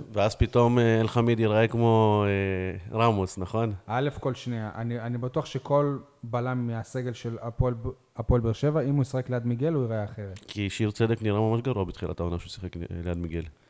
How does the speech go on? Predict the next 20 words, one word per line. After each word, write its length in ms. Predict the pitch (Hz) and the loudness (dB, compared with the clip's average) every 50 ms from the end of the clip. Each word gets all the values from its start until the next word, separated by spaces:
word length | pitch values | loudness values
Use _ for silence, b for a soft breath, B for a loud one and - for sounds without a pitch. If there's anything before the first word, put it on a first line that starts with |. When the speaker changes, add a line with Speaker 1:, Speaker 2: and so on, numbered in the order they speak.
| _ _ _ _ _ | _ _ _ _ _
Speaker 2:
ס-, 140 | - - 120 120 117 98 | -8 -4 -4 -4 -4 -6
סבבה, 380 | - - 127 143 160 151 131 117 | -6 -4 0 2 2 2 2 0
אבל 180 | 107 120 127 | 0 0 2
אם 60 | 131 | 2
הוא 120 | 131 131 135 | 4 4 4
לא 60 | 143 | 4
היה 180 | 143 143 139 135 | 4 4 2 2
ליד, 320 | 135 135 135 135 127 131 | 2 2 0 0 0 0
אה, 260 | 135 131 131 127 127 123 | 0 2 2 2 2 2
מ-, 80 | 123 123 123 - | 2 0 -2 -2
מ- 260 | 127 127 110 123 127 | 2 2 4 4 4
Speaker 1:
אגב, 280 | 113 113 160 160 120 110 | 6 8 8 8 8 8
גם 80 | 107 | 6
מיגל 240 | 107 104 107 156 160 | 4 6 6 6 6
נראה 200 | 135 117 104 104 | 6 6 6 4
גרוע 260 | 98 98 95 95 95 | 4 2 2 4 4
Speaker 2:
זה 60 | 127 143 | 4 4
מ- 40 | |
Speaker 1:
בתחילת 280 | 147 147 107 92 90 87 | 4 2 2 0 0 0
העונה. 220 | 92 92 98 101 | 0 0 0 -2